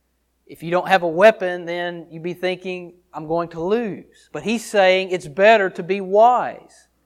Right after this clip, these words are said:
It's better to seek after wisdom than to seek after these weapons. And then at the second part of verse eighteen, he gives us the warning. So wisdom is valued,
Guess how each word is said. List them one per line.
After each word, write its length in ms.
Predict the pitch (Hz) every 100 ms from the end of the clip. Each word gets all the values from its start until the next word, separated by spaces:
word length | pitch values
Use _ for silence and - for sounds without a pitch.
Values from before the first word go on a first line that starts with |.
| _ _
It's 140 | 147
better 280 | 135 196 240
to 120 | - 185
seek 240 | 208 196
after 320 | 202 196 196
wisdom 520 | 190 208 240 180 185 185
than 120 | 180
to 100 | 185
seek 260 | - 208
after 380 | 202 214 214 175
these 220 | 170 185
weapons. 760 | 175 233 233 156 - _ _ _ _ _ _ _ _ _ _ _ _ _ _ _ _ _ _ _ _ _ _ _
And 100 | -
then 120 | 185 233
at 120 | 226
the 80 | 196
second 420 | - 247 254 175
part 300 | 214 208 196
of 140 | 170
verse 440 | 175 190 - - - _
eighteen, 720 | 175 175 175 175 180 185 196 -
he 100 | 180
gives 320 | 156 180 180
us 200 | 180 175
the 180 | 170 170
warning. 500 | 170 180 143 110 - _ _ _ _ _ _ _ _ _ _ _ _ _ _ _ _
So 120 | -
wisdom 360 | 139 175 185 180
is 120 | 135
valued, 840 | 127 165 202 220 220 240 254 240